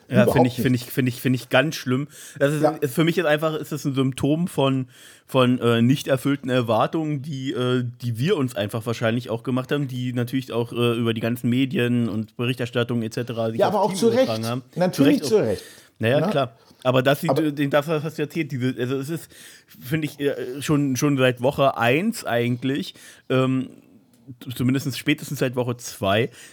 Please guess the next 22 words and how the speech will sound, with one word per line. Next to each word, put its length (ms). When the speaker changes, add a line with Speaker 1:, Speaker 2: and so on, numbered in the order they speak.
Speaker 1:
äh, 240
zu 140
sehen, 420
diese, 360
unsere 380
ganze 520
Offense 440
ist 240
total 540
verkrampft. 960
Speaker 2:
Genau. 360
Die 120
in 60
den 100
Fe-, 360
genau, 340
das, 360
genau 440
das 200
ist 160
es. 160
Und, 200